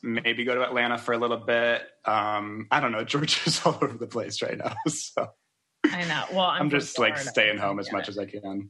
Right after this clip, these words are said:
Speaker 2: Yeah. Isn't it weird? I feel like a lot of people in your situation, like, either went home and aren't, are still paying rent, like, back where their apartment is,
Speaker 1: Mm-hmm.
Speaker 2: or are choosing to, like, leave it and now are, like, living somewhere else for the rest of the year.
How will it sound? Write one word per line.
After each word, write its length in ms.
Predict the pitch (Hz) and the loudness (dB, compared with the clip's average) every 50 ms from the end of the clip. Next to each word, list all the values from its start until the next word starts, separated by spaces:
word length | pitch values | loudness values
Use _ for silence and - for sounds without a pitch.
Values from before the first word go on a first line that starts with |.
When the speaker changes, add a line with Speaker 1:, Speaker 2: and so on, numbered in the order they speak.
| _ _ | _ _
Speaker 2:
Yeah. 440 | - 175 190 180 160 156 147 143 147 - - - 214 - | -2 0 2 4 4 4 2 0 -2 -6 -10 -6 -2 0
Isn't 200 | 214 214 269 392 | 2 2 2 2
it 140 | 453 381 220 | 0 0 0
weird? 320 | 208 190 185 196 214 247 | 0 0 2 4 4 4
I 60 | 233 | 2
feel 160 | 190 - 208 | 0 0 0
like 100 | 226 254 | 0 0
a 60 | 262 269 | 0 0
lot 320 | 247 196 170 170 170 175 | 2 4 4 4 4 4
of 100 | 180 170 | 2 -2
people 280 | - - 180 147 170 180 | -4 -6 -2 -2 -2 -2
in 80 | 185 | 0
your 120 | 180 175 175 | -2 -4 -4
situation, 560 | 165 - 165 - 180 165 151 156 147 160 156 | -4 -6 -6 -4 -2 -2 -2 -2 -4 -4 -2
like, 240 | 156 147 139 123 - | -2 -2 -2 -4 -2
either 180 | 185 190 180 | 0 0 0
went 320 | 165 151 165 156 160 151 - | 0 0 0 0 0 -2 -2
home 480 | 180 160 170 165 160 170 185 202 214 202 | -4 -4 -2 -2 0 0 2 2 2 0
and 140 | 170 151 - - - | 0 -2 -4 -2 0
aren't, 380 | 165 165 165 170 180 185 185 - _ _ - | 2 2 2 2 0 -2 -6 -10 _ _ -2
are 100 | - 175 | 0 0
still 360 | 170 - - - 185 156 - | 0 -2 0 2 2 2 2
paying 340 | - - 196 196 208 220 208 | 0 0 0 0 2 0 2
rent, 380 | 220 240 247 262 277 285 285 - - _ _ | 2 4 4 4 2 0 -2 -4 -8 _ _
like, 260 | - 226 233 - - | 0 0 2 2 4
back 300 | - 190 180 202 220 220 | 4 6 6 6 4 0
where 100 | 220 220 | -2 0
their 180 | 220 220 220 220 | 2 2 2 2
apartment 400 | 220 220 - 220 214 240 247 247 247 247 247 254 | 2 2 2 2 2 2 2 2 2 2 2 2
is, 100 | 254 220 | 0 -2
Speaker 1:
Mm-hmm. 100 | - - | -2 0
Speaker 2:
or 500 | 170 175 175 170 165 160 156 165 165 - _ _ - | 2 2 4 2 2 0 -2 -2 -6 -10 _ _ -2
are 80 | - 196 | -2 0
choosing 340 | - - 196 175 175 180 165 | 0 0 0 0 0 0 0
to, 80 | 160 | 0
like, 200 | 156 151 147 143 151 | 0 0 -2 -2 -2
leave 300 | 147 160 160 160 147 139 | -2 0 0 0 0 0
it 180 | 135 127 107 - | 0 0 0 0
and 200 | - 139 160 160 | -2 -2 -2 0
now 240 | 156 156 151 151 151 | 0 2 2 2 2
are, 140 | 151 151 151 | 2 0 0
like, 200 | 151 151 147 - | 0 -2 -2 -2
living 320 | 151 160 160 147 160 165 | -2 -2 -2 -2 -2 -4
somewhere 300 | 151 - 160 143 143 135 | -4 -2 -2 0 0 0
else 200 | 104 107 147 147 | 0 -2 -4 -6
for 100 | - - | -8 -6
the 80 | 123 107 | -4 -2
rest 260 | 95 80 - - - | -2 -2 -4 -6 -10
of 60 | 87 | -12
the 60 | 87 87 | -8 -6
year. 360 | 87 69 - 107 - - | -4 -2 -2 -4 -4 -8